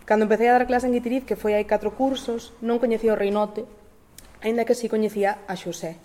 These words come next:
Eh, coñecira, coñecera no meu primeiro obradoiro de, de Regueifa, que dera, onde tamén viñera Sechu, que foi en Santiago de Compostela, eu tiña dezaoito anos,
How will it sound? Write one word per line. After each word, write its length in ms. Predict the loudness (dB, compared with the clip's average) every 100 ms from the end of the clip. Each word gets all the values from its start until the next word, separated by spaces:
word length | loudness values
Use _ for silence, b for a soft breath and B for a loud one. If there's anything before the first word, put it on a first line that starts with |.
| B B B B 0
Eh, 340 | 4 6 4
coñecira, 520 | 4 0 2 2 0 0
coñecera 460 | -2 -2 2 2
no 160 | 2 2
meu 100 | 0
primeiro 300 | 0 2 2
obradoiro 560 | 2 4 4 6 4
de, 560 | 2 2 2 2 0 -2
de 60 | -2
Regueifa, 480 | 0 2 2 0 -2
que 140 | 0
dera, 320 | 2 2 0 -2
onde 220 | -2 0
tamén 160 | -2
viñera 240 | -2 -2 -4
Sechu, 480 | 0 -2 -2 -8 -8
que 80 |
foi 240 | -6 -4 -4
en 100 | -4
Santiago 300 | -4 0 2
de 80 | 0
Compostela, 580 | -4 -6 -4 -2 -2 -4
eu 100 | -6
tiña 220 | -4 -4
dezaoito 400 | -4 -2 -4 0
anos, 320 | -2 -2 -6